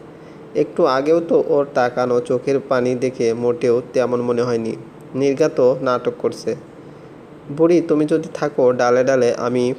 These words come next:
পাতায় হলেও থাকি। ওকে, মিসেস শারমিন, ভাগ্যকে মেনে নিতে হবে।"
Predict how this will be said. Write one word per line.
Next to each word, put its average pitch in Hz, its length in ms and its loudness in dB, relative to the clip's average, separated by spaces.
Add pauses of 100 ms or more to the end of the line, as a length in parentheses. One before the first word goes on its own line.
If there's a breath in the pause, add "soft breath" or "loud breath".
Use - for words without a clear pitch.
পাতায় 127 300 0
হলেও 127 240 2
থাকি। 117 360 -4 (380)
ওকে, 139 340 0 (200)
মিসেস 123 540 -2
শারমিন, 127 380 -2 (1000 loud breath)
ভাগ্যকে 135 600 2
মেনে 123 300 2
নিতে 120 260 -2
হবে।" 113 340 -2